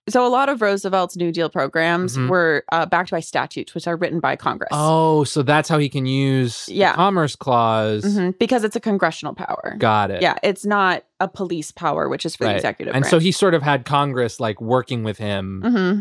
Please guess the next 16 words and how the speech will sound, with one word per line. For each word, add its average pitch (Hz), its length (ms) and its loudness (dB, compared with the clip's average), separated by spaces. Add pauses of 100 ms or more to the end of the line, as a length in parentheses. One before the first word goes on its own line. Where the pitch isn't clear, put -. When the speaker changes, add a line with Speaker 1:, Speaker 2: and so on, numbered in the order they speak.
(160)
Speaker 2:
on 113 160 2
a 110 60 2
lot 107 180 2
of 101 80 -2
this 98 140 -6
stuff 104 480 -6
Speaker 1:
Yeah, 185 240 2
I 226 40 2
Speaker 2:
to 240 40 4
Speaker 1:
don't 262 100 2
Speaker 2:
make 220 60 -2
Speaker 1:
know, 240 140 2
Speaker 2:
it 254 40 -4
Speaker 1:
like, 233 160 -2
Speaker 2:
happen. - 80 -16
Speaker 1:
the 202 140 2